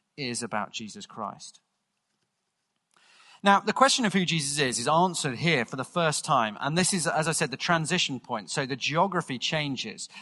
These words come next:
No longer are we in Galilee, but verse twenty-seven, do you see? Jesus and his disciples went on to the villages around Caesarea Philippi. On the way, he asked them, "Who do people say I am?"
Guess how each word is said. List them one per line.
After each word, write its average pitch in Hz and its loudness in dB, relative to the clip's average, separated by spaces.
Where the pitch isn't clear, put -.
No 143 -2
longer 180 2
are 175 2
we 147 -2
in 123 -2
Galilee, 147 2
but 123 -10
verse 139 -4
twenty-seven, 135 -4
do 120 -10
you 123 -8
see? 139 -6
Jesus 190 0
and 160 -2
his 143 -6
disciples 127 -4
went 156 -4
on 135 -6
to 127 -12
the 127 -10
villages 117 -8
around 117 -6
Caesarea 110 -10
Philippi. 104 -8
On 160 -4
the 139 -4
way, 120 -4
he 117 -12
asked 107 -6
them, 101 -14
"Who 117 -14
do 107 -16
people 107 -18
say 95 -10
I 95 -12
am?" 95 -16